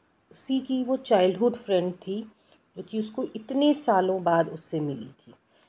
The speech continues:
The same अलंकृता who was called away from school and had never returned। तो she was the same, uh, now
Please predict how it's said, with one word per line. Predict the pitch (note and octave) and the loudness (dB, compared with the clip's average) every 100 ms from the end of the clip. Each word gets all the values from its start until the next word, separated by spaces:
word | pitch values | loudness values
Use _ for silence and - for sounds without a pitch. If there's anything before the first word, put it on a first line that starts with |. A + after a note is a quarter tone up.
| _ _ | _ _
The | - - | -16 2
same | D#4 D#4 D#4+ A3+ | 6 6 4 2
अलंकृता | G3+ G#3 G#3+ - F#3+ - G3+ G3+ - _ _ _ | 2 2 0 -2 -4 2 2 2 -2 _ _ _
who | B3 C4 | 2 2
was | A3 G3+ G3+ | 6 6 6
called | G#3 - G3+ G3+ G#3+ | 2 2 8 8 8
away | F#3+ D#3 F3+ | 4 2 -4
from | F#3 F#3+ E3+ E3+ | -4 0 0 0
school | E3+ _ D3 D#3 D#3+ _ _ _ G3 | -6 _ -8 -8 -10 _ _ _ 2
and | G3+ G#3+ | 4 2
had | G#3+ G3 E3+ E3+ E3 | 0 -2 -2 -4 -4
never | D#3+ D#3+ E3+ F#3 F#3+ | -2 0 2 4 4
returned। | D#3 C#3 - B2+ - - _ _ _ _ _ | 2 -8 -10 -16 -16 -20 _ _ _ _ _
तो | F#3+ | -16
she | - A3 | -8 -6
was | G#3 G#3+ | 0 0
the | A3 A3 - B3+ | -2 -10 -8 0
same, | A#3+ B3+ C4+ C4 - _ _ _ _ _ - | 2 4 4 2 -2 _ _ _ _ _ -6
uh, | D#3+ D#3 | -2 0
now | D3+ F3 F#3+ | 2 2 2